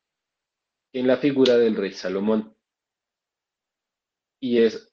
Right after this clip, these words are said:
como habíamos dicho anteriormente, eh, hace parte de esos salmos reales, esos salmos relacionados con Dios, con el rey, y que utilizan, eh, justamente esta figura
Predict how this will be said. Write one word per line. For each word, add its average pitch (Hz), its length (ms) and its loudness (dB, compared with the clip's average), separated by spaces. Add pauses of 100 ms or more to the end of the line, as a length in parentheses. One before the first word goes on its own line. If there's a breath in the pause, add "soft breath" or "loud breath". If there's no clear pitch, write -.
(120)
como 110 560 0
habíamos 107 500 0
dicho 107 460 -2
anteriormente, 98 920 -4 (1300)
eh, 117 140 -4
hace 113 240 -2
parte 113 400 2
de 113 360 0
esos 107 280 -8
salmos 123 840 -2
reales, 98 680 -2 (100)
esos - 260 -12
salmos 110 580 0
relacionados 98 760 -2
con 98 260 -8
Dios, 90 260 -6 (160)
con 95 320 -6
el 92 140 -4
rey, 90 320 -4 (800)
y - 100 -18
que - 120 -6
utilizan, 113 800 0
eh, 104 640 -4 (500)
justamente 113 540 -4
esta 113 180 -4
figura 110 540 -2